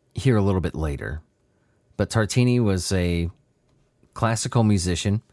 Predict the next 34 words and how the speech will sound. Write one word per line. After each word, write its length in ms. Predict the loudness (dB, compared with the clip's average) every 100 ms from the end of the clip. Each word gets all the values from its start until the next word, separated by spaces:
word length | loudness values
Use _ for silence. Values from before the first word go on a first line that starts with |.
| _ -20 -20 -20 -20 -16 -2
born 240 | 2 2
sixteen 420 | 2 -2 0 2 4
ninety-two, 540 | 2 0 0 2 2
died 320 | 2 2 0
seventeen 420 | 0 0 0 -2
seventy, 380 | 0 0 2 0
Italian 420 | 0 0 2 0
composer 520 | 0 2 2 2 2 0
and 120 | 2
violinist 600 | 2 2 2 0 -2 0
of, 260 | -2 0
uh, 160 | 0 0
the 100 | 0
Baroque 360 | 0 2 0 -2
period, 420 | -4 -2 -4 -8 _ -20 -20 -20 -20 -18 -2
which 180 | -2 2
was, 180 | 2 2
like, 240 | 0 0
kind 160 | 0 2
of 60 |
the 80 | 2
rebel 360 | 2 2 2 0
period 480 | 0 2 0 -2 -6 _ _ _ _ _ -6
of 120 | -2
classical 440 | 0 0 0 -2 0
music. 360 | 0 0 -4 -6 _ _ _ _ _ _ _ _ _ _ _ -2
Composed 460 | -2 2 2 2 2
over 200 | 2 0
a 40 |
hundred 360 | 2 0 0 0
pieces 400 | 0 0 0 0
of 80 |
the 60 | 0
violin. 640 | 0 0 2 0 -2 -6